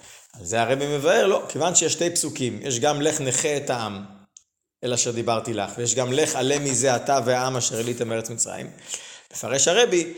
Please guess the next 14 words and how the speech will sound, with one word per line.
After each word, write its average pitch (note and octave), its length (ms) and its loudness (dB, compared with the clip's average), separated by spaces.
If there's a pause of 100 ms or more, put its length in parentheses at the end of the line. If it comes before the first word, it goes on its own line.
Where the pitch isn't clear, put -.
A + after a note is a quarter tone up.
(160)
"לך A#2 240 2
נכה C#3+ 280 4
את C#3 120 0
העם" C3+ 440 2
כבר C3 160 0
מדבר C3 480 2
על C3+ 280 0 (200)
התיקון C3 640 -4 (200)
לעם B2+ 260 -2
ישראל B2 500 2
שהם A#2+ 220 -2
יעלו B2 280 0
לארץ B2+ 320 2
ישראל. F#3+ 420 4